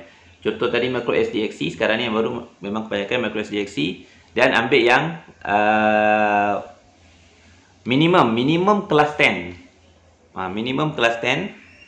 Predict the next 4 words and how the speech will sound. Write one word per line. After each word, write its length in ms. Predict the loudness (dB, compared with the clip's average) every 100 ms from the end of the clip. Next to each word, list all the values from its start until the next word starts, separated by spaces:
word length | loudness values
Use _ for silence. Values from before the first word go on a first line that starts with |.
| -20 -20 -20 -20 -20 -20 -20 -2
Dan, 560 | 4 4 2 -4 -8 -18 _ _ _ _ 0
ah, 480 | 4 6 6 6 4
seeloknya 640 | 4 6 6 4 2 2
dapat 400 | 2 2 4 2